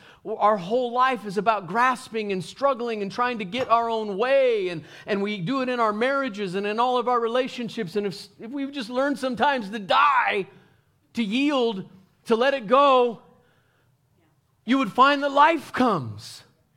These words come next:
Am I talking to anybody? The kingdom has to be planted in hearts and have a chance to die. It has to interact with other humans to grow and to work.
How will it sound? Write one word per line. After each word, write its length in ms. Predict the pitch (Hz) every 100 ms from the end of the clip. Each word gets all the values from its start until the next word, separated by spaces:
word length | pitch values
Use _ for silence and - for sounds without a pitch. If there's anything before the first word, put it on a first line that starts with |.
| _ _ _ _ _ _ _ _ _ _ _ _ _
Am 60 | 156
I 20 |
talking 340 | 151 247 220 190
to 80 |
anybody? 540 | 160 151 139 117 101 87 _ _ _ - _ _ _ _ _ _ _ _ _ _ _ _ _ _ _ _ _ _ _ _
The 100 | 143
kingdom 340 | - 220 233 196
has 220 | 196 196
to 60 |
be 120 | 170 156
planted 480 | - 196 202 185
in 100 | 160
hearts 680 | 143 190 208 214 - - - _ _ _ _ _ _ -
and 100 | 139
have 220 | 175 160
a 40 |
chance 500 | 151 - 185 180 170
to 100 | 143
die. 600 | 127 180 185 190 190 165 - _ _ _ _ -
It 140 | 147
has 240 | 160 170 -
to 160 | 160
interact 680 | 170 180 185 160 165 185 185
with 140 | 156 156
other 180 | 147 143
humans 520 | 160 175 175 170 160
to 100 | 135
grow 400 | 131 135 147 147
and 120 | 139
to 100 | -
work. 420 | 127 123 107 _